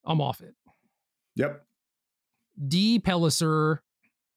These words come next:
Speaker 1: Izzet Murktide, traditional, one minor misstep.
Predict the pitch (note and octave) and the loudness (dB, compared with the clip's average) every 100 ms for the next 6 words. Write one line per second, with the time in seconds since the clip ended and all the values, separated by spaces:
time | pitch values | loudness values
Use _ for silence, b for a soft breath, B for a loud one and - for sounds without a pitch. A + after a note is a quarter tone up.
0 | - F#3+ F3 F#3+ F3 E3 D#3 E3 D3+ D3 | -4 0 2 0 2 0 0 -2 0 0
1 | D3+ C3+ - - E3 C#3+ - D3+ - D#3+ | -2 -6 -12 -6 -2 0 -2 -6 -10 -14
2 | - D3+ D#3+ D#3+ D#3 D3 C#3+ C3+ - F#2 | -8 0 2 2 2 0 -2 -2 -4 -8
3 | F2+ | -16